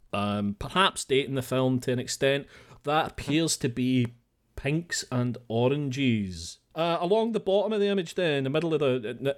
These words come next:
image as a whole, we have a naked lady.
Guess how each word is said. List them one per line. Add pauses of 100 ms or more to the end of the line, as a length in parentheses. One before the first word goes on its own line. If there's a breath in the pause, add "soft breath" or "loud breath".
image
as
a
whole,
we
have
a
naked
lady.